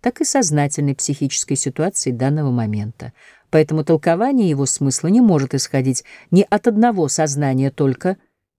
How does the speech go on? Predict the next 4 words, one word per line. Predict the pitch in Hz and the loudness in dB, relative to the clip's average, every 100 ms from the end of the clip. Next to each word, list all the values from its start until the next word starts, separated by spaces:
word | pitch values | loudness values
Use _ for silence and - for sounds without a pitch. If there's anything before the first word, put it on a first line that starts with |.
| - | 2
ни | 190 - | 4 4
от | 190 - - | -2 -4 -4
одного | 160 156 151 180 254 _ _ | -2 -2 0 0 0 _ _
бессознательного | 156 226 - 233 233 165 151 127 - 139 135 135 | 4 4 4 -2 -2 -2 -2 -2 -4 -2 -2 -4